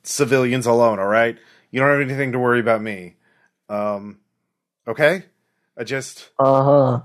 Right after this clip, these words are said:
Speaker 2: Then what you doing out here with that gun, buddy?
Speaker 1: We had a mission. I can't tell you what it is, but we ran into,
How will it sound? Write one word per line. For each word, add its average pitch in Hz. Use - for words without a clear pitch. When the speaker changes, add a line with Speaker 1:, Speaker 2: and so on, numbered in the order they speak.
Speaker 2:
Then 143
what 147
you 160
doing 156
out 151
here 147
with 143
that 135
gun, 151
buddy? 131
Speaker 1:
We 117
had 107
a 110
mission. 123
I 101
can't 113
tell 113
you 110
what 104
it 107
is, 139
but 117
we 101
ran 110
into, 104